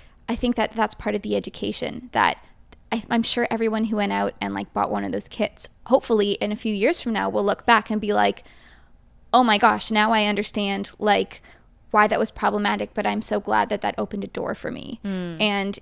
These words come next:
Speaker 1: you know, it's the same way that we might, you know, like, that we judge other feminists when we're all, we're all on this path to learn and to grow. And we become so attached to our opinions and our egos that we forget that, like, like,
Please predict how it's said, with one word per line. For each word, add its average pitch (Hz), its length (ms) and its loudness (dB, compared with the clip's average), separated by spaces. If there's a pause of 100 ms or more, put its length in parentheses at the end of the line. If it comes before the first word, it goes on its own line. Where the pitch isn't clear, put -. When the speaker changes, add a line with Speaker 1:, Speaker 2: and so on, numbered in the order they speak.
Speaker 1:
you 247 100 2
know, 202 160 2
it's 220 160 0
the 233 80 -4
same 226 320 0
way 208 160 0
that 202 220 2
we 196 160 -2
might, 202 360 -2 (280)
you 226 160 0
know, 208 120 2
like, 214 160 2
that 220 140 0
we 240 100 4
judge 233 360 2
other 240 200 4
feminists - 720 0
when 208 320 0
we're 214 220 2
all, 220 520 4 (100)
we're 226 180 4
all 247 200 8
on 254 160 6
this 214 160 -4
path 208 340 -4
to 214 140 -4
learn 202 240 -2
and 202 100 -4
to - 80 -10
grow. 107 300 2
And 208 160 -2
we 208 80 -2
become 220 260 -2
so 226 220 2
attached - 540 0
to 202 380 -2 (300)
our 214 100 4
opinions 233 520 2
and 208 100 -2
our 202 140 -4
egos 202 400 4
that 208 100 0
we 214 100 -2
forget 208 460 -2
that, - 180 0
like, 202 300 0 (380)
like, 226 100 2